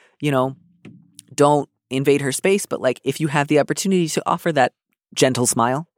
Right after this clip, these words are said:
or some brief friendly eye contact, do it. Just, j-, j-, just so she knows at least that, like, there's not enmity on your side. If her response to that is a little bit of increased warmth, great. Maybe you could talk about coffee and saying, like, "Hey, I just,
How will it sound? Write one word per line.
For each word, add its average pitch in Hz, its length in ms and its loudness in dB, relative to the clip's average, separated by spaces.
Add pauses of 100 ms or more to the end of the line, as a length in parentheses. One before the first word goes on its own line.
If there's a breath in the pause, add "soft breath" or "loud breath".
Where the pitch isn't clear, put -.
or 131 200 2
some 123 200 -2
brief 127 540 -6
friendly 127 400 0
eye 123 160 2
contact, 156 540 -4 (480 soft breath)
do 262 180 2
it. - 140 -2
Just, 175 240 -4
j-, 180 160 2
j-, 175 180 2
just 185 240 2
so 180 100 4
she 170 200 2
knows 156 200 2
at 139 60 -4
least 143 240 -2
that, 127 140 0
like, 127 180 2
there's 131 260 -4
not 135 380 2
enmity 139 380 -2
on 131 160 -4
your 123 160 -6
side. - 380 -8 (520 loud breath)
If 170 180 4
her 165 140 2
response 147 460 0
to 147 60 -8
that 151 240 4
is - 260 -8 (100)
a 131 60 -2
little 151 720 4
bit 147 180 0
of 151 120 0
increased 151 420 -4
warmth, 143 400 -6 (140)
great. - 280 -4
Maybe 151 300 2
you 151 100 2
could 143 140 -2
talk 131 240 2
about 127 240 2
coffee 123 340 0
and 123 120 -6
saying, 123 160 -4
like, 131 160 -6
"Hey, 165 240 2
I - 80 -4
just, 147 280 -6